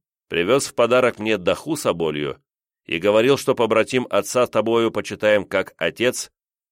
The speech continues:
я разве не сказал тебе, что впредь ты у меня всегда найдешь защиту?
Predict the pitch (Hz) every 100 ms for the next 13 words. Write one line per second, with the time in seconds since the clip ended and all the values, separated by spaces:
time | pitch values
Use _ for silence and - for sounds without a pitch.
0 | _ 78 92 117 113 120 123 - 117 110
1 | 151 147 135 127 - 117 - 110 135 151
2 | _ _ _ - 107 113 120 131 - 131
3 | 127 123 120 120 120 110 127 - 101 78
4 | 71